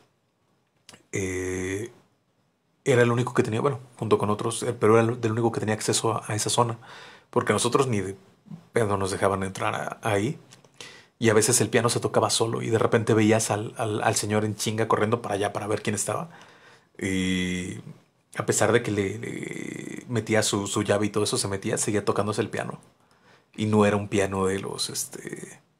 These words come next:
de los que le podías meter la, la consolilla, la, como en la pianola, para que anduviera tocando. No le podías meter rodillos ni nada de eso. Entonces, pues imagínate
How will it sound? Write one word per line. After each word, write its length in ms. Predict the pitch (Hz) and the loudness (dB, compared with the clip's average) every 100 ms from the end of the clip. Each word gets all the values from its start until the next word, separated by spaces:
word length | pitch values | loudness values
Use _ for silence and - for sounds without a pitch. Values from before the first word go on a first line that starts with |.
| _ _ _ _ _ | _ _ _ _ _
de 80 | 113 | -2
los 120 | 98 | 0
que 80 | 113 | -2
le 60 | 107 | 0
podías 300 | 107 104 110 | 2 2 0
meter 280 | 104 104 | -2 -2
la, 240 | 107 98 - | 0 -2 -4
la 240 | - - - | -6 -6 -4
consolilla, 500 | 107 101 95 110 - | -4 -2 -4 -4 -6
la, 360 | - - - | -6 -8 -6
como 200 | - 110 | -4 -2
en 80 | 107 | -2
la 100 | 104 | -4
pianola, 440 | - 101 104 - 202 - - _ _ _ _ - | -2 0 0 -2 -4 -12 -20 _ _ _ _ -2
para 180 | 104 | 0
que 80 | 107 | 2
anduviera 300 | 98 101 104 | 2 2 2
tocando. 380 | - - 101 - - _ _ - | 0 -4 -6 -10 -20 _ _ -4
No 140 | 110 | 0
le 60 | 107 | 2
podías 240 | 113 107 | 4 2
meter 220 | 104 101 104 | 2 0 0
rodillos 460 | 98 101 98 101 | 0 -2 -4 -6
ni 60 | 104 | -8
nada 260 | - - - | -8 -8 -8
de 80 | |
eso. 240 | - - - _ _ _ _ _ _ _ _ _ _ _ - | -6 -8 -8 _ _ _ _ _ _ _ _ _ _ _ -10
Entonces, 840 | 110 107 104 101 98 92 - - _ _ - | -6 -2 0 0 0 -2 -4 -10 _ _ -12
pues 160 | - | -10
imagínate 680 | 113 101 107 104 101 113 90 | -8 -8 -6 -6 -6 -6 -8